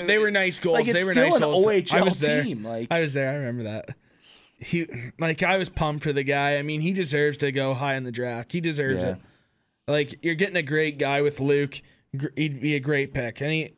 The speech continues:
Speaker 1: N H L teams that listen to this, I know there's a couple scouts that listen. Luke's a great kid. You're gonna get a great player with him.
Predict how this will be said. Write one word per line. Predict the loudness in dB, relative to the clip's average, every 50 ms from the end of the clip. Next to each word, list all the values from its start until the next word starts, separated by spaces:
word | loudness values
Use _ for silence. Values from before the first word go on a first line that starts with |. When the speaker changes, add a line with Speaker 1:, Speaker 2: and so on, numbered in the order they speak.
| _
Speaker 1:
N | -2 -2
H | -2 -2 -2 -2
L | -2 -2
teams | -2 -2 -4 -2 -2
that | -2 -2
listen | 0 -2 -4 -4 -4 -4 -2
to | -2
this, | 0 0 0 -2 -2 -4 -4
I | -4
know | -2 -2 -2
there's | -2 -4
a | -4
couple | -6 -8 -8 -8 -8
scouts | -8 -6 -4 -4 -4 -4 -4
that | -4 -4
listen. | -4 -4 -4 -4 -6 -6 -6 -8 -12 _ _ _ _ _ _ _ _ _ _ -4
Luke's | -2 -2 -2 -2 -2 -4
a | -2
great | 0 0 0 -2 -2 -4
kid. | -4 -4 -2 -2 -2
You're | -2 -2
gonna | -2 -2 -2
get | -2 -2 -2
a | -2
great | -4 -4 -4 -4 -4 -6 -10 -10
player | -8 -6 -6 -6
with | -6 -6 -6
him. | -8 -8 -8